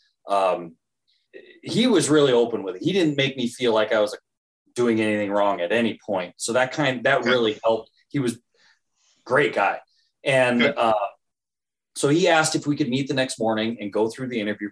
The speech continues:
Speaker 1: process and then to go back in and verify whether the bear was dead or not.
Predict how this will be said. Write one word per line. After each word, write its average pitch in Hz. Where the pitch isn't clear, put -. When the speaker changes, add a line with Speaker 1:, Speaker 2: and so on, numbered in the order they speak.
Speaker 1:
process 95
and 101
then 107
to -
go 117
back 113
in 101
and 95
verify 104
whether 95
the 90
bear 92
was 87
dead 92
or 85
not. 80